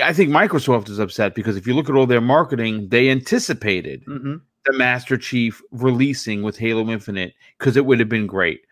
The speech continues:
Speaker 1: But I gotta be honest with you, to get the Master Chief Collection running at a hundred and twenty frames per second, man, that, again, you're gonna be getting a lot of new people coming back to Xbox, potentially coming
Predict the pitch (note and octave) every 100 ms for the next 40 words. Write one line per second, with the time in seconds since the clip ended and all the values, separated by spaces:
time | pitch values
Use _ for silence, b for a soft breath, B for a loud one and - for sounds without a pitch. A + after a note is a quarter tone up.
0 | b b b - A#2 B2+ - G#3+ F#3+ G3
1 | G#3+ G3+ C3+ B2 G2 F#2+ F2 A2+ G#2 D3+
2 | G#3 - D3+ D3+ D#3 E3 - C#3 - D3+
3 | - C#3 C3 B2+ A#2 G#2 G2 A2+ B2 G#2
4 | F2+ E2+ E2 b b b b b G#2 G2+
5 | B2 C3+ D3+ C#3 C3 C3 C3 C3 A#2+ A#2
6 | - A#2 G#2 A2+ G#2+ G2 F2 E2+ _ b
7 | b b - A2+ A#2 A#2+ - - C3 A2+
8 | G2 E2 _ - _ _ _ _ _ _
9 | _ _ _ _ _ _ _ _ _ G#2+
10 | G#2+ D3+ G#3 F#3+ F#3+ E3+ D3 E3+ E3 D3
11 | D3 D3 B2 C3 B2+ G#2+ B2 B2 - A#2
12 | B2 - C3+ C#3 C3 - A2 C3 C3+ C3
13 | A#2 C3 B2+ A2+